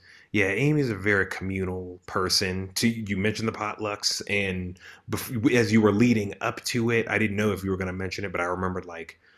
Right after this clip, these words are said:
Halloween potlucks or, like, Harry Potter themed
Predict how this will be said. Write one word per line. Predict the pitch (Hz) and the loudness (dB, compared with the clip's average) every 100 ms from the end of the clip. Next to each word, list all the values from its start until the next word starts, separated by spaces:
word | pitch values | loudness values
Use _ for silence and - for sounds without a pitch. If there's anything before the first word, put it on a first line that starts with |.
| _ - | _ -4
Halloween | 87 92 92 98 95 | 0 0 0 -2 -4
potlucks | 92 98 92 95 92 87 - | -2 -4 -4 -6 -8 -8 -6
or, | 92 | -6
like, | 90 85 - _ _ _ _ | -8 -14 -18 _ _ _ _
Harry | - 92 85 | -4 -2 0
Potter | 110 101 92 | 0 0 0
themed | - 101 101 95 92 87 | -2 -2 -2 -4 -6 -8